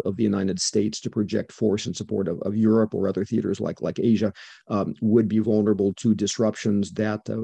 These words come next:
would occur, uh, either through Chinese forces directly, if it was a war against China, which we presume, or, uh, through, uh, surrogates su-, such as Russia. And so, uh, at least in, um, ensuring that those, uh, were maintained open, Europe continues to have an interest.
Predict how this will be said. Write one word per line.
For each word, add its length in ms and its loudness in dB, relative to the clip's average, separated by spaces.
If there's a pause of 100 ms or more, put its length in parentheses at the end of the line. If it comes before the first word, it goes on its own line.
would 260 2
occur, 560 0
uh, 160 -6
either 260 2
through 200 -6
Chinese 420 2
forces 380 -4
directly, 600 2
if 140 -2
it 100 -2
was 220 -2
a 40 -2
war 200 0
against 260 -6
China, 300 0
which 180 -4
we 60 -6
presume, 480 2 (260)
or, 440 4
uh, 120 0
through, 380 2
uh, 80 2
surrogates 480 0 (100)
su-, 220 -4
such 240 -6
as 140 -4
Russia. 320 -2
And 120 -2
so, 380 -2 (220)
uh, 180 -4
at 80 -2
least 420 2
in, 600 2
um, 480 -6
ensuring 540 4
that 220 -2
those, 540 4
uh, 220 -4
were 300 -2
maintained 380 -2
open, 440 2
Europe 260 2
continues 380 -2
to 80 -6
have 160 -4
an 60 -4
interest. 360 -8